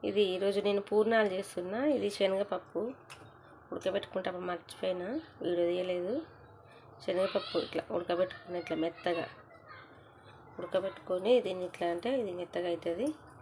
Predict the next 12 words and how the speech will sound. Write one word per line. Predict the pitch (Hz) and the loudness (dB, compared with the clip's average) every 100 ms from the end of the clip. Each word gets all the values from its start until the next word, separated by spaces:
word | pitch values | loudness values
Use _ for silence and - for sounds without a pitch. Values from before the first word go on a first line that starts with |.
| - - - - - - - - | -20 -20 -20 -20 -20 -20 -20 -6
దీన్ని | 185 185 | -2 0
నేను | 185 175 | 0 0
మిక్సీ | 175 - 180 | -2 -4 -4
పట్టా, | 156 151 151 | -4 -4 -6
ఇట్లనే | 156 175 185 170 - - - - - - - - | -4 -4 -4 -6 -8 -14 -20 -20 -20 -20 -12 -6
చే-, | 165 - - - - - | -6 -6 -18 -20 -10 -6
ఒత్తేస్తా. | 170 - 175 - - - - - - - - - - - - - - - 175 | -4 -4 -4 -6 -12 -12 -20 -20 -20 -14 -14 -14 -20 -20 -20 -20 -16 -6 -6
ఒత్తి | - 208 | -2 -4
ఇట్లా | 202 170 165 | 0 0 0
మెత్తగా | - 170 175 - - - - - | -2 -2 -2 -4 -12 -20 -10 -8
మిక్సీ | 180 - 170 | -6 -4 -2
చే-, | 175 | -2